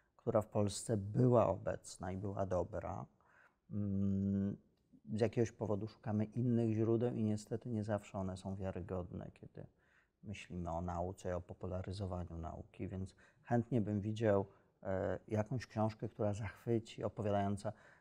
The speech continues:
e, Dawi-, e, Davida Attenborough <laughs> dla Polaków.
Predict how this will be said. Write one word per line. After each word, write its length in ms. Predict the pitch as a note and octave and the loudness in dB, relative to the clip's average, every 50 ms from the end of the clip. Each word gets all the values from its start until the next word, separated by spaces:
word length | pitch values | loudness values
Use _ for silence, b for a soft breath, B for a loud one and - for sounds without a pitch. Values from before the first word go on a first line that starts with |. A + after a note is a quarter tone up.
| B B | B B
e, 240 | C3 - - C#3 C#3 | -4 -2 -2 2 4
Dawi-, 360 | C3+ C3 A#2+ A2+ A#2 D3 - - B2 B2 A#2+ A2+ | 6 6 8 8 6 4 4 4 6 8 8 8
e, 40 | A2 | 8
Davida 600 | A2 B2+ A#2 A#2+ B2 A#2+ B2+ A#2+ A2+ A2 G#2+ - | 6 6 6 6 8 10 10 12 12 12 10 8
Attenborough 1000 | A#2+ A#2+ - - C3 A2+ A2+ G#2 A2+ A2 G#2 G2+ G#2 G#2 G#2 A2 A2+ A#2+ B2 B2 | 6 4 6 8 8 8 10 10 10 10 10 12 12 10 10 10 10 10 8 6
<laughs> 60 | G#2+ | 8
dla 140 | G2 C3 B2 | 8 8 6
Polaków. 840 | - - - - - - A#2+ A2 F#2+ F2+ F2 - - - A2 - _ | 6 4 -6 -8 -2 0 2 2 2 2 -2 -6 -10 -12 -12 -12 _